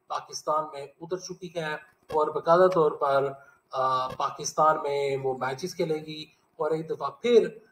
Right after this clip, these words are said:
पाकिस्तान में, अ, matches होंगे और ये चौबीस साल बाद मुमकिन हो रहा है। तो इसमें सबसे पहले अल्हम्दुलिल्लाह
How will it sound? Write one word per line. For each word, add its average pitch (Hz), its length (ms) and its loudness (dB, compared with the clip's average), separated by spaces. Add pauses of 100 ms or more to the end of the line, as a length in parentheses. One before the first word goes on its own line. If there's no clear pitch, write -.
(140)
पाकिस्तान 160 560 2
में, 143 480 -4 (340)
अ, 135 80 0 (720)
matches 160 400 0
होंगे 160 500 -2 (220)
और 170 140 4
ये 165 200 0
चौबीस 208 320 4
साल 165 180 8
बाद 165 220 6
मुमकिन 160 360 -2
हो 160 140 2
रहा 156 120 6
है। 156 100 2
तो 160 240 -6
इसमें 165 280 -6
सबसे 202 320 0
पहले 165 260 2
अल्हम्दुलिल्लाह 156 1040 -2